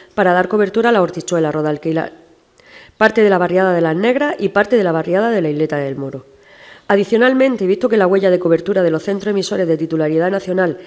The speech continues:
y autonómica no cubrían las barriadas de la costa, el Ayuntamiento de Níjar, por iniciativa propia, instaló cinco centros remisores de te-, de señal T D T para dar cobertura a las barriadas de Aguamarga, Las Negras, la Isleta del Moro, San José y Fernán Pérez,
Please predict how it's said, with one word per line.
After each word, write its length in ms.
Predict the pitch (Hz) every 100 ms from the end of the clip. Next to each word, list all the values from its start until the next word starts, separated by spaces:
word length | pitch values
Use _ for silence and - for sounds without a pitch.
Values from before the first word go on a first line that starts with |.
| - -
y 80 | 190
autonómica 560 | 185 180 196 196 180
no 140 | 147 165
cubrían 360 | 180 180 214
las 120 | 156 147
barriadas 340 | 151 160 165
de 60 | 185
la 120 | 180
costa, 400 | 240 233 247 269 - - -
el 120 | 226 202
Ayuntamiento 520 | 185 175 180 214 233
de 100 | 226
Níjar, 320 | 240 233 175
por 160 | 165 156
iniciativa 560 | 151 170 151 185 196
propia, 400 | 196 226 233 277
instaló 360 | 392 - 190 190
cinco 420 | 190 214 233 185
centros 400 | 180 214 208 165
remisores 460 | 175 202 196 233 175
de 100 | 160
te-, 180 | 160 -
de 160 | 175 170
señal 380 | 170 185 202
T 100 | 196
D 120 | 202 208
T 280 | 254 311 - - - - -
para 200 | 208 185
dar 180 | 190 214
cobertura 440 | 247 214 - 247
a 20 | 247
las 120 | 190
barriadas 400 | 175 175 196 202
de 80 | 180
Aguamarga, 440 | 160 175 226 254
Las 160 | 226 180
Negras, 320 | 196 233 240
la 120 | 190
Isleta 260 | 180 190 196
del 160 | 170
Moro, 240 | 190 233 254
San 180 | 208
José 420 | 175 170 - 262 285 - - -
y 100 | -
Fernán 360 | 175 160 151
Pérez, 300 | 147 156 135